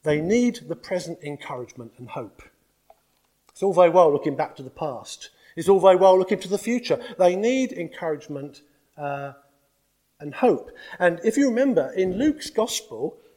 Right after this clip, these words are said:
just, uh, after the Lord's Supper, but before Jesus has actually predicted Peter's denial, he says to Peter, he says, "I have prayed for you, Simon."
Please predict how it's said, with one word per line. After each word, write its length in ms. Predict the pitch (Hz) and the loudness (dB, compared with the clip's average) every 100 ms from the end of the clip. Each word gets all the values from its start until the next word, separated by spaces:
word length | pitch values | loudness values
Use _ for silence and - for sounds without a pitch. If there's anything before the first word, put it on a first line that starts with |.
| _ - | _ -2
just, 400 | 254 269 - - - | -2 -2 -8 -14 -10
uh, 220 | 175 175 - | -4 -4 -2
after 380 | 185 262 - 220 | 0 -2 -2 -2
the 100 | 190 | -2
Lord's 380 | 180 170 160 - | -2 -4 -6 -6
Supper, 500 | 202 - 104 113 - _ _ _ _ _ _ - | -6 -6 -14 -14 -16 _ _ _ _ _ _ -4
but 200 | 190 - | -2 0
before 880 | 196 - - 285 302 160 127 165 - | -2 -2 -6 0 4 4 2 -2 -6
Jesus 540 | 202 208 170 151 - - | -10 -10 -8 -8 -8 -8
has 400 | 156 147 - - _ - | -6 -6 -6 -14 _ -14
actually 440 | 175 - - 147 | -14 -12 -12 -10
predicted 680 | 139 156 175 - 139 127 - _ | -10 -6 -6 -6 -12 -12 -16 _
Peter's 360 | - 165 135 120 | -14 -12 -12 -14
denial, 640 | - 135 156 123 127 143 _ _ _ | -14 -10 -8 -8 -12 -16 _ _ _
he 160 | - 180 | -14 -12
says 460 | - 202 180 - - - | -4 -2 -2 -6 -16 -14
to 100 | 160 | -14
Peter, 460 | - 170 - 113 - _ _ _ | -10 -12 -10 -14 -14 _ _ _
he 80 | 143 | -14
says, 140 | 135 - | -14 -6
"I 200 | 226 277 | 2 4
have 180 | 285 285 | 2 0
prayed 320 | 247 254 254 | -2 0 0
for 100 | 180 | -4
you, 240 | 156 151 | -4 -6
Simon." 540 | 127 - 147 131 98 | -8 -8 -6 -6 -10